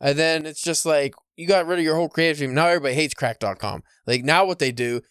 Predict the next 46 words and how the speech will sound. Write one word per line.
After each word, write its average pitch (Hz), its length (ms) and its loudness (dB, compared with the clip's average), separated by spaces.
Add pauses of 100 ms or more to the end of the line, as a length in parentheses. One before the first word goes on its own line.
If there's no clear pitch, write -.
is 120 140 -8
they 147 120 2
just 143 240 -2
get, 131 360 -2
you 127 180 -6
know, 131 120 -2
on, 123 60 -6
like, 120 140 -6
on 120 120 -4
Facebook, 131 420 0
they'll 113 140 2
ask, 120 260 -2
"Oh, 208 320 2 (440)
what 294 160 0
do 269 40 0
you 247 200 4
hate 208 200 6
most 180 240 0
about 185 300 2
your 240 180 0
job? 123 440 2
Send 233 260 0
us," 185 220 -2
and, 135 180 -4
you 135 100 -6
know, 117 260 -4
you 120 140 -8
send 135 280 0
in 123 180 -2
why 117 140 2
you 123 100 0
hate 131 160 -2
the - 60 -16
job, 120 240 0
and 123 180 -6
they 123 80 -4
make 123 160 -8
a 113 40 -6
shitty 123 300 -4
photo 123 400 0
plasty, 110 440 -4
like, 107 160 -8
a - 40 -18
bunch 120 240 -6
of 110 60 -6
memes 110 560 -8